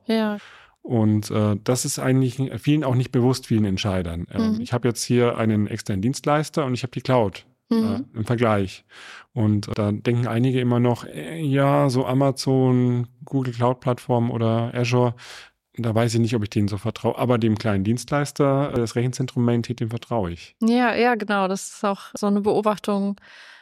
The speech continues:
Speaker 1: dass das so ein Gef-, also von mir, dass das auch so im Gefühl noch drin ist. Aber vielleicht liegt das auch, ich, ich sag mal, an uns Deutschen, <laughs> dass wir einfach ein bisschen konservativer sind. Äh, hast du da ein Gefühl oder weißt du, wie das dann in Amerika ist?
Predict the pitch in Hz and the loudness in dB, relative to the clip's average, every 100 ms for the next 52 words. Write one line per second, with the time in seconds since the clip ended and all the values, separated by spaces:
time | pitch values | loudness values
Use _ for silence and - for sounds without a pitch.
0 | - 196 190 208 - - 202 196 196 196 | -6 -4 -2 -4 -4 -2 -2 -2 -4 -8
1 | - 190 180 - 190 214 208 202 190 196 | -4 -2 -2 -2 2 2 2 -2 -4 -6
2 | 190 - 175 - 190 160 185 196 208 - | -6 -6 -8 -6 -6 -4 -2 -2 -2 0
3 | 220 220 208 196 - 196 220 208 - 202 | 0 2 2 -2 -4 0 0 2 0 -2
4 | - 214 208 233 - 220 - 208 - _ | 0 0 0 -4 -2 -2 0 -2 -4 _
5 | - - 185 - 196 196 196 190 190 - | -20 -10 -8 -2 -2 0 0 0 -2 -4
6 | 196 220 226 220 226 262 302 311 - 233 | -2 -2 -2 -4 -4 -2 0 0 0 2
7 | 208 220 220 254 269 - 226 226 226 277 | 2 2 2 2 0 0 -2 0 0 0
8 | 277 269 269 262 254 277 294 - - - | 0 -2 0 0 0 -2 -4 -8 -18 -12
9 | - 208 208 214 - 233 254 254 226 226 | -2 0 0 -2 -2 -2 2 2 2 0
10 | 196 - 226 220 185 196 180 170 185 190 | -4 -2 0 2 0 -4 -4 -4 -4 -4
11 | - 220 208 202 202 190 - 175 180 247 | -2 -2 -2 -4 -4 -4 -4 -6 -4 -6
12 | - 262 277 302 - | -4 -6 -6 -10 -16